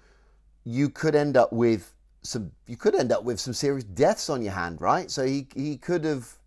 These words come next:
he could have actually killed <laughs> half the cast, and, and then I doubt very much that it would be viewed as a prank. It would be,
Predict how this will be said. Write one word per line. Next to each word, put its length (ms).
he 140
could 180
have 80
actually 300
killed 500
<laughs> 160
half 280
the 100
cast, 520
and, 480
and 260
then 240
I 140
doubt 420
very 200
much 280
that 80
it 120
would 220
be 140
viewed 600
as 180
a 40
prank. 800
It 140
would 220
be, 320